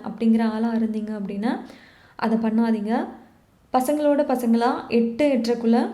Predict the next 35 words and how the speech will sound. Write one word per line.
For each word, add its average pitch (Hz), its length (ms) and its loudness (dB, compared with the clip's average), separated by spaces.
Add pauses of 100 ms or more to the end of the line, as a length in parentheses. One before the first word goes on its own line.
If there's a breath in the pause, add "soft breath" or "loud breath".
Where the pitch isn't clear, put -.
கண்டிப்பா 226 540 2
சாப்பிட்ருங்க. 214 680 -4 (360 loud breath)
இல்ல, 240 220 4
ஒன்பது 240 380 4
மணி 254 260 0
ஆயிடும், 247 680 2
ரொம்ப 233 300 2
சீக்கிரமா 247 400 -2
சாப்பிட 226 360 -2
முடியாது, 208 420 -2
கண்டிப்பா 220 460 -4
ஒன்பது 247 300 0
மணி 226 240 6
ஆயிடும் 220 360 -2
அப்படின்னா, 202 380 -4 (440 loud breath)
கொஞ்சம் 277 440 0
சீக்கிரம் 269 340 -2
சாப்பிட 233 340 -2
பாருங்க. 220 460 -2 (520 loud breath)
But 294 140 2 (160)
நைட்டு 339 440 0
நீங்க 262 220 2
சாப்பிட்றது 247 580 0
வந்து 214 380 -2
அதே 226 500 0
மாதிரி 240 340 2
ஒன்பது 208 380 -2
மணி, 220 240 2
ஒன்பதரை 208 420 -2
மணி, 214 200 2
பத்து 220 340 -4
மணி 220 380 0
அந்த 220 180 -2
மாதிரி 208 280 -6
ஆக்காதீங்க. 202 520 -6